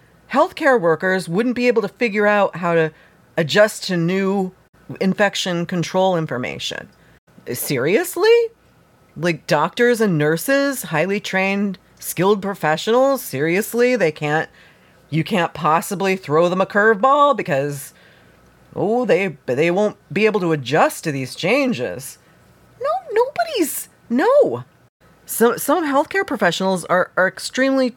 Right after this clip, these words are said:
well tra-, trained for all kinds of things. The idea that they can't learn how to use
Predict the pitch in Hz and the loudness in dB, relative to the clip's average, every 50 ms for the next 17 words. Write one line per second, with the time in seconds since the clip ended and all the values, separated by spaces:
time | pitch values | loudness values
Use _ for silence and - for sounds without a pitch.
0 | _ - 180 185 208 208 202 - - - 254 240 - - _ - - - 214 202 | _ -6 -2 0 2 2 0 0 -2 0 0 0 0 -2 _ -8 -2 0 0 2
1 | 202 202 202 190 - - _ _ _ - 202 202 - - - 190 233 226 - - | 2 0 0 -2 -4 -8 _ _ _ -2 -2 -2 -2 0 0 0 0 0 0 0
2 | 190 240 311 359 330 302 208 - - 143 135 127 127 135 139 - - - - - | 0 0 0 0 -2 -2 -4 -4 -2 -4 -2 -2 -2 -4 -6 -8 -10 -18 -20 -20
3 | - _ _ - 151 170 190 - - 175 208 214 214 185 226 254 269 226 196 180 | -20 _ _ -4 -2 -2 -2 0 0 0 0 0 0 -2 -2 -2 0 0 -2 0
4 | - 190 185 - - 208 196 190 - - _ _ _ _ _ _ _ _ - - | 0 -2 -2 -2 -4 -2 0 0 -2 -4 _ _ _ _ _ _ _ _ -6 0
5 | 165 208 208 220 240 226 214 208 185 196 180 208 208 202 196 160 | 2 4 4 4 2 2 0 0 0 0 -2 0 0 0 -2 -2